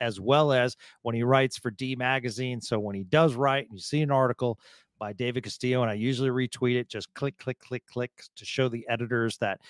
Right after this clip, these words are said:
people like David, people like Robert Tiffin, people like Sean Shapiro deserve to be recognized, and s-, big stick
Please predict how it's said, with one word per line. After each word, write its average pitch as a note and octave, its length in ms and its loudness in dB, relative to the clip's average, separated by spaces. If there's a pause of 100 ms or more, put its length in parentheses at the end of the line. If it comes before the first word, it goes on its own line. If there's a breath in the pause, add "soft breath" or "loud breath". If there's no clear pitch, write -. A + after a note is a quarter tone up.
(160 soft breath)
people B2 240 -2
like A2 220 0
David, C#3 420 4
people B2 180 -2
like A2 180 -2
Robert A#2 320 2
Tiffin, C#3 380 0
people A#2+ 240 -10
like G#2+ 160 -6
Sean A2+ 300 -4
Shapiro A#2+ 560 -2 (100)
deserve A2+ 440 -6
to - 100 -20
be A2 100 -6
recognized, G2+ 720 -4 (400 soft breath)
and F#2+ 100 -12
s-, - 120 -8
big A#2+ 260 -2
stick - 300 -2